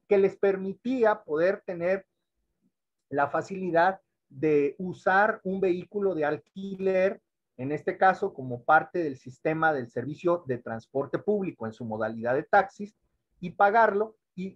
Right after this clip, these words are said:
y lo ridículo que, que, que resultaba, que resulta y que seguirá resultando el hecho de que el taxista te diga, "No voy para allá", que en ese sentido refleja también, pues, toda la problemática que,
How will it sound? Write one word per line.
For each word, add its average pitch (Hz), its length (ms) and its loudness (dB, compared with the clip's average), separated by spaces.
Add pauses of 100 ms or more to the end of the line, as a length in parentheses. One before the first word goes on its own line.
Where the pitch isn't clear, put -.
y 185 40 -6
lo 196 180 6
ridículo 226 840 0
que, 190 300 0
que, 160 400 -6
que 151 340 -2
resultaba, 185 920 2
que 147 120 -2
resulta 202 520 0
y - 60 -6
que 135 120 -12
seguirá 139 420 0
resultando 202 1000 -2
el 185 100 -2
hecho 202 240 -2
de 185 160 -4
que - 140 -10
el 131 100 -8
taxista 170 560 -2
te 139 80 -6
diga, 175 320 -2 (300)
"No 180 380 4
voy 190 260 4
para 147 240 0
allá", 165 340 -2 (400)
que 170 140 0
en 180 100 0
ese 240 280 0
sentido 202 480 -2
refleja 180 540 -2
también, 202 460 -2 (340)
pues, 170 240 0
toda 233 220 4
la 240 240 4
problemática 170 1080 0
que, 127 320 -4